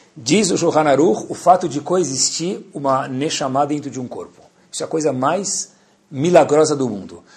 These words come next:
Porque a neshama, a primeira coisa que ela quer fazer é sair do corpo. O corpo e a neshama são dois opostos. Então quando sai do banheiro e fala mafli lasot, é algo uau. O uau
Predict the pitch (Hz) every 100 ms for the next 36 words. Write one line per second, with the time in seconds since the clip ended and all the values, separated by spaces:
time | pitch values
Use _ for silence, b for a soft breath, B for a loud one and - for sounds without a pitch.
0 | b - - 156 156 151 208 - 151 240
1 | - 190 190 180 175 180 202 165 151 175
2 | 220 240 - - - _ _ _ - -
3 | 269 330 285 262 240 294 254 254 214 294
4 | 233 269 247 302 - - - - - b
5 | b b - 196 233 - 262 330 277 269
6 | 294 - 269 247 226 - - 185 294 330
7 | 226 190 - 285 277 254 285 330 254 196
8 | 320 392 349 - - b b b - 185
9 | 170 185 226 180 220 -